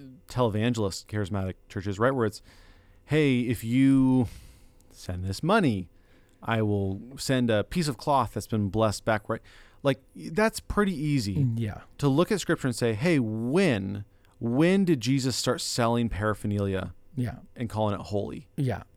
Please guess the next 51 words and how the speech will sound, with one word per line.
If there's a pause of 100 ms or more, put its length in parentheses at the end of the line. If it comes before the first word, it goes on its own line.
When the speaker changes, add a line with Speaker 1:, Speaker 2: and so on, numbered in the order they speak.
(300)
Speaker 1:
Uh,
never. (120)
That's
pretty
easy
to
say,
"Oh,
that
vine
dropped
a
little
low.
I'm
gonna (240)
prune
that."
Speaker 2:
<laughs>
Even,
even
I
think
it
was
in
Acts
at
some
point
where
Peter's
shadow
would
pass
by, (280)
Speaker 1:
Hmm. (180)
Speaker 2:
right?
And
Speaker 1:
Yeah.
Speaker 2:
people
experienced
it,
but
the
disciples
weren't
behind
them
going,
"Hey,